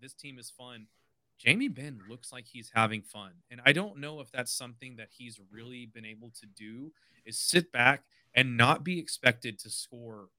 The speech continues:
a hundred points in a season, because if you look at his Art Ross season, it was a very down year for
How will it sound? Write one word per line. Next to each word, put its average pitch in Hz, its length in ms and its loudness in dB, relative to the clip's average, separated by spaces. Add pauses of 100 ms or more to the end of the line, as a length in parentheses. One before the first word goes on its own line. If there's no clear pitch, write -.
(140)
a 110 60 -16
hundred 120 460 -8
points 110 380 -14
in 107 80 -14
a 101 60 -12
season, 107 420 -8
because 120 260 -12
if 120 120 -18
you 139 80 -12
look 185 140 -14
at 147 60 -14
his 113 200 -12
Art 135 200 8
Ross 120 340 -6
season, 110 400 -12 (440)
it 160 60 -18
was 233 100 -12
a 302 60 -10
very 135 340 -4
down 117 400 6
year 117 240 -2
for 113 140 -14